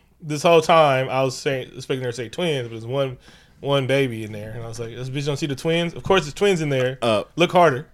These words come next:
Speaker 2: And Mallory, Sandra Bullock's character, is, uh, super witty and making all these jokes.
Speaker 1: Mm-hmm. And just super, like, a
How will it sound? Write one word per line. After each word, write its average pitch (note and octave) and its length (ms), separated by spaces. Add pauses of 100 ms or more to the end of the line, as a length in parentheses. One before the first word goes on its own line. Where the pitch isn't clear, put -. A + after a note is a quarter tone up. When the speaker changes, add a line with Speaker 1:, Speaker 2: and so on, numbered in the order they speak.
(120)
Speaker 2:
And G#2+ 300
Mallory, A2 420
Sandra G2 260
Bullock's F#2 320
character, F2 460
is, E2 180
uh, D2 360
super F#2 280
witty F2+ 520 (120)
and D#2+ 240
making F2+ 200
all E2 100
these D#2+ 180
jokes. E2+ 480
Speaker 1:
Mm-hmm. B2+ 320
And A2+ 80
just D3 240
super, F3 280
like, G#2 240
a F#2+ 160